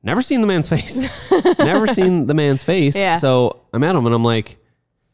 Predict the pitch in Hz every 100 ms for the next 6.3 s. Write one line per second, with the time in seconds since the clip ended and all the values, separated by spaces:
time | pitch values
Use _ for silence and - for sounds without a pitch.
0 | _ _ _ _ _ _ _ _ _ _
1 | _ _ _ 196 247 127 175 180 - 101
2 | 98 101 208 220 123 95 90 - 95 90
3 | 107 190 104 - - _ _ _ _ _
4 | _ _ _ - 113 78 - - - 233
5 | - 131 220 - - 403 214 - 359 415
6 | 117 110